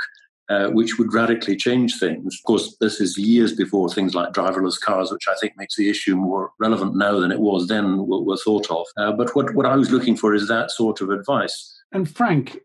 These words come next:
Speaker 2: maybe you could tell us a little bit about what it was like to arrive as, as an academic mathematician into government, uh, to be thinking about transport at, at a time when kind of road pricing, congestion charging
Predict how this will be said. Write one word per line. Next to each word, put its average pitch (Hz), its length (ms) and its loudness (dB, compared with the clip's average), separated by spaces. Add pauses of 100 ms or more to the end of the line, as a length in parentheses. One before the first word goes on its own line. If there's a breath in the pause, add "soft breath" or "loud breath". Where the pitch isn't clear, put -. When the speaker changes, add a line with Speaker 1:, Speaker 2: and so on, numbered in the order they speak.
(120)
Speaker 2:
maybe 180 180 2
you 160 60 2
could 170 340 0
tell 180 180 0
us 151 160 0
a 156 40 4
little 160 240 2
bit 143 160 0
about 160 260 -4
what 160 140 2
it 180 80 -2
was 147 120 2
like 151 260 0
to - 120 -6
arrive 131 840 0 (240)
as, 143 180 2
as 143 200 0
an 139 80 4
academic 143 480 2
mathematician 131 880 0
into 156 340 4
government, 120 720 0 (240)
uh, 156 120 -2 (160)
to 131 480 4 (240)
be 131 180 2
thinking 151 300 4
about 123 200 0
transport 131 760 -2 (200)
at, 139 140 0
at 139 140 0
a 135 60 2
time 135 320 2
when 131 460 4
kind 120 120 0
of 120 100 0
road 131 220 2
pricing, 123 420 -2
congestion 127 440 0
charging 123 600 -2